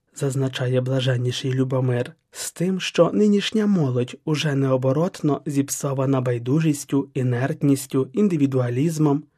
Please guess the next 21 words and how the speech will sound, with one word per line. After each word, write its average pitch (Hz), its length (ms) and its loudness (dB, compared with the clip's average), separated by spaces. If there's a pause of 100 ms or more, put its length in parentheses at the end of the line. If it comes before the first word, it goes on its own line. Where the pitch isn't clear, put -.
які 156 300 2
отримала 151 560 4
в 135 100 -6
спадок 180 520 -4
від 151 220 -2
попередніх 143 680 -2
поколінь. 143 680 0 (420)
То 277 120 -2
не 220 140 4
є 185 180 4
правдою. 120 640 -6 (540)
Молодь 123 440 0
поранена, 143 760 2
але 185 340 0
жива. 135 480 -2 (300)
Вона 175 300 0
втомилася 165 720 0
від 127 180 -2
штучного, 143 920 -2
облудного, 139 800 2
неправдивого. 139 960 0